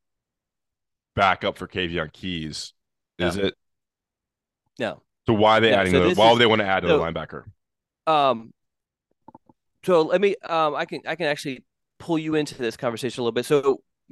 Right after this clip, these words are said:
Speaker 2: Mac Brown mentioned, I guess, a few weeks ago for the bye week that they were doing some conversations with the players, kinda get their mindset.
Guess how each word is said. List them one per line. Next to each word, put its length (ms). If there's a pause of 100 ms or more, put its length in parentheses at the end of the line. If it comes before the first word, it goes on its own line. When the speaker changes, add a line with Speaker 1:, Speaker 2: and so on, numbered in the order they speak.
(120)
Speaker 2:
Mac 300
Brown 320
mentioned, 420
I 60
guess, 420 (120)
a 100 (100)
few 160
weeks 280
ago 440 (220)
for 80
the 100 (120)
bye 220 (120)
week 260 (140)
that 180
they 60
were 120
doing 220
some 380 (520)
conversations 760
with 80
the 80
players, 540
kinda 300
get 140
their 120
mindset. 560